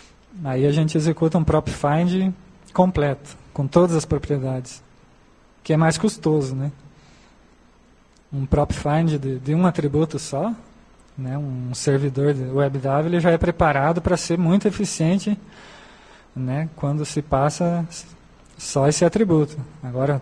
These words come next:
todos os atributos, ele, ele vai gastar um pouquinho mais de, de processamento, de, de tempo, né? Bom, se o dado não tava em cache lá no início,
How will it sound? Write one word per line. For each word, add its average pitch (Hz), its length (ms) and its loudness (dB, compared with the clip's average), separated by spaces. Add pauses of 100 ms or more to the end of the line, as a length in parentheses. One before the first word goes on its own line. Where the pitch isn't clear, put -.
todos 165 240 4
os 147 140 2
atributos, 151 560 0
ele, 190 300 0 (280)
ele 135 140 -6
vai 135 220 0
gastar 143 380 0
um 156 60 4
pouquinho 160 360 2
mais 160 240 4
de, 165 200 0
de 131 120 -2
processamento, 143 800 0
de, 160 200 -4 (1400)
de 143 140 0
tempo, 151 400 2
né? 147 160 0 (1500)
Bom, 170 140 2
se - 100 -4
o 165 60 4
dado 185 320 6
não 170 160 4
tava 160 240 2
em 156 80 2
cache 185 420 0
lá 151 140 2
no 156 100 4
início, 156 520 0